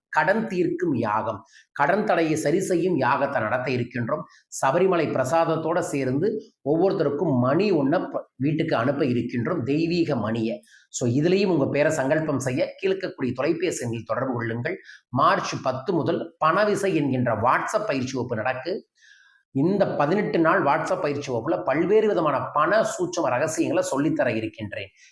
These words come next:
இந்த பயிற்சியிலும் கலந்து கொள்ளுங்கள். விவரங்களுக்கு தொலைபேசி எண்ணில் தொடர்பு கொள்ளுங்கள். மீண்டும் ஒரு அற்புத பதிவில் உங்கள் அனைவரையுமே சந்திக்கின்றேன். அனைவருக்கும் செல்வங்கள் பெருக வேண்டுமென ஸ்ரீ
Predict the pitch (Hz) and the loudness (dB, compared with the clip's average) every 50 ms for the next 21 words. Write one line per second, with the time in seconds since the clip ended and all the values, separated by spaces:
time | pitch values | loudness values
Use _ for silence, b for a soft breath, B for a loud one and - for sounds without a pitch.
0 | b b - 127 151 160 156 - 151 151 170 165 - - 185 175 165 156 147 139 | b b -2 0 2 2 2 4 4 2 2 2 0 0 0 0 0 2 2 2
1 | 151 160 165 151 151 151 147 151 160 208 226 277 - - - 120 139 143 165 175 | 2 2 2 2 2 2 2 2 2 0 0 -2 -4 -4 -4 -2 0 2 2 2
2 | 170 151 135 147 147 - - - - - 151 170 190 190 196 190 175 156 - 156 | 2 0 0 -2 -4 -4 -8 -8 -4 0 0 0 0 0 0 0 -2 -2 -2 -4
3 | 127 123 123 117 - 123 127 139 147 156 143 131 123 123 113 113 110 110 107 107 | -4 -4 -4 -4 -2 -2 -2 0 0 0 0 0 0 0 -2 -2 -4 -4 -6 -8
4 | - B B B B B B 120 127 151 175 175 165 165 147 135 127 123 123 - | -10 B B B B B B 0 2 2 4 4 4 2 2 2 0 0 0 0
5 | 135 147 - - 202 165 170 - 151 131 131 127 131 131 135 135 131 123 117 113 | 0 0 0 0 0 0 2 2 0 0 0 0 0 -2 -2 -4 -4 -2 0 0
6 | 110 120 131 143 151 151 151 151 143 151 160 160 - 123 131 135 143 - - 131 | 0 0 0 0 2 2 2 2 2 0 0 0 0 -2 -2 -2 -4 -4 -6 -6
7 | 120 107 117 113 107 107 - B B B B B B 113 127 143 156 160 156 156 | -4 -4 -4 -4 -6 -8 -12 B B B B B B -2 0 0 2 2 2 2
8 | 156 - 185 180 - - 147 156 160 170 170 160 151 143 - 127 127 147 151 143 | 0 0 -2 -2 0 0 0 2 2 2 2 2 0 0 0 0 0 0 2 0
9 | 139 127 123 120 123 120 117 117 - - - 123 | 0 0 0 0 0 -2 -2 -4 -6 -6 -6 -6